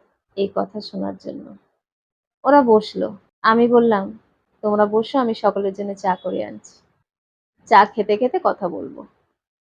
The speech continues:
বলেই আমি চা করতে চলে গেলাম। আমার পিছনে পিছনে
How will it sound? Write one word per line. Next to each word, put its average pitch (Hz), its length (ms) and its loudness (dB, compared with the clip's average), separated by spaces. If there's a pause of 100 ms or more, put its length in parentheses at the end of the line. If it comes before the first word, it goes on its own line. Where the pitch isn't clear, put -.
(800)
বলেই 240 320 6
আমি 277 200 6
চা 233 200 4
করতে 196 260 -8
চলে 190 280 -6
গেলাম। - 280 -8 (1600)
আমার 277 240 4
পিছনে 277 420 2
পিছনে 269 400 0